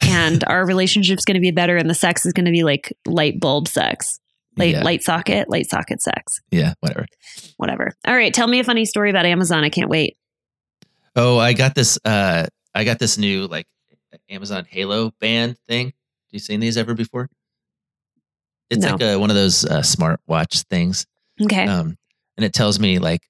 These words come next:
Speaker 2: um, it tells me, uh, my heart rate, and it tells me, it gives me exercise advice, and it helps me, tells, tells me how I sleep. But this one has on it, it has a, um, it has a feature where you can turn on the sound part,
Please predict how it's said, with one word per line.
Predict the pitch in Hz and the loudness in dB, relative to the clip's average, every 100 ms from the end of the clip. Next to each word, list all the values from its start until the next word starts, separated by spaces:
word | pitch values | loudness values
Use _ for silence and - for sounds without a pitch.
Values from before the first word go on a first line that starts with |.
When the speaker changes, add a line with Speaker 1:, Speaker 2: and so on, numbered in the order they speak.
| - | -4
Speaker 2:
um, | 85 78 73 - - - - | -2 -2 -4 -6 -14 -14 -6
it | - | 0
tells | 113 104 | 2 4
me, | 104 92 - | 2 2 0
uh, | 90 85 82 - - | -2 0 0 -2 -4
my | |
heart | 87 123 107 | -2 0 2
rate, | 101 101 92 87 | 2 2 4 2
and | |
it | 82 | 2
tells | - 90 | 2 2
me, | 85 | 2
it | |
gives | 82 87 | 0 -2
me | 82 | -2
exercise | 107 - - 95 92 | -2 0 0 0 0
advice, | 85 82 82 87 80 | 0 -2 -2 -2 -2
and | |
it | 80 78 _ _ _ | -4 -6 _ _ _
helps | - 107 | -4 -2
me, | 107 90 | 0 -2
tells, | - 107 - - | 0 -2 -2 -4
tells | - 101 | -2 2
me | 98 | 2
how | 95 | 2
I | 87 | 2
sleep. | - 107 - | 2 2 0
But | 87 | 0
this | - - | 2 4
one | 131 | 4
has | 107 107 104 | 4 2 0
on | 95 95 | -2 0
it, | 104 - | 0 -2
it | 95 | -4
has | 98 92 | -2 -2
a, | 87 87 | -2 -4
um, | 85 82 78 - _ _ _ _ _ _ _ - | -4 -6 -8 -14 _ _ _ _ _ _ _ -2
it | 110 | 0
has | 101 | 2
a | 104 | 2
feature | - 117 - 110 | 0 -2 0 0
where | 101 | 2
you | 95 98 | 2 0
can | 92 | -2
turn | - 107 | 0 2
on | 101 92 | 2 2
the | 87 | 2
sound | - 85 90 117 - | 2 2 4 2 2
part, | 135 143 | 4 2